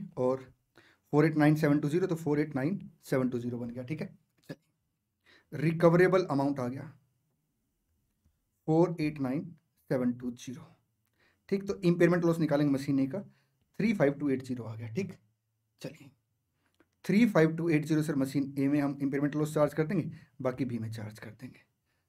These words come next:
थ्री नाइन टू सेवन, सेवन टू ज़ीरो, ठीक है। ये देखिए, तो ये अपनी रिवाइज कैरिंग अमाउंट आ गई।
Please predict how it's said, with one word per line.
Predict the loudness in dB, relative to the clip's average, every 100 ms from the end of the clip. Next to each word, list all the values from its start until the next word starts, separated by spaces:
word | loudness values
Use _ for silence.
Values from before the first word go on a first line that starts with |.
| _
थ्री | -2
नाइन | 0 0 -2
टू | -6
सेवन, | -12 -14 -16 -8
सेवन | -2 -2
टू | -4
ज़ीरो, | -8 -8
ठीक | -6
है। | -6 -8 -18 _ _ _
ये | -10
देखिए, | -8 -12 -18 -20 _ _ _ _ _ _ _ _ -20 _ _ _ _ -4
तो |
ये | 4 4
अपनी | 4 0 -6
रिवाइज | -8 -2 4 6 4
कैरिंग | 0 0 -2 -2
अमाउंट | -2 -2 -4
आ | -10
गई। | -14